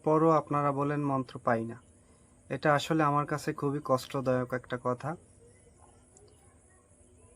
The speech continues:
ভিডিও শেষে মন্ত্র নিয়ে নেবেন, নিয়মটা ভালো করে শুনবেন। নিয়ম হলো রবিবার, বৃহস্পতিবার বাদে এই দুইটা দিন বাদে যে কোনো দিন আপনি মন্ত্র প্রয়োগ করবেন, ভালো হবে।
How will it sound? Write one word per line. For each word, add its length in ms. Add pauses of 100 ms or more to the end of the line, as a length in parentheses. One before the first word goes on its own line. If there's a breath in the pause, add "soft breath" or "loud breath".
(240)
ভিডিও 240
শেষে 300
মন্ত্র 340
নিয়ে 180
নেবেন, 320 (240)
নিয়মটা 420
ভালো 260
করে 180
শুনবেন। 420
নিয়ম 260
হলো 200 (1500)
রবিবার, 460
বৃহস্পতিবার 760
বাদে 360 (460)
এই 100
দুইটা 320
দিন 220
বাদে 280
যে 160
কোনো 240
দিন 160
আপনি 220
মন্ত্র 340
প্রয়োগ 320
করবেন, 360
ভালো 280
হবে। 260